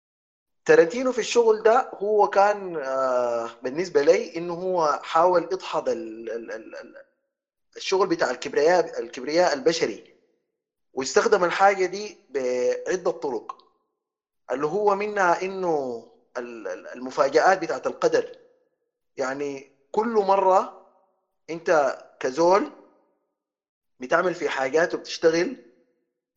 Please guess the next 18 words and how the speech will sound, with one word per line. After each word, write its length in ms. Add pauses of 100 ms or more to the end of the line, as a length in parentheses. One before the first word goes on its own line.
(160)
بتشتغل 500
لإنك 260
تخطط 460
وبتعمل 360
في 100
حاجات، 500 (500)
بتلاقي 580
إنه 500 (800)
في 160
حاجات 600
بتقاطعها، 840 (140)
ال-، 260
بتقاطع 480
التخطيطات 640
بتاعتك 400
دي، 340 (540)
وفي 200
حاجات 640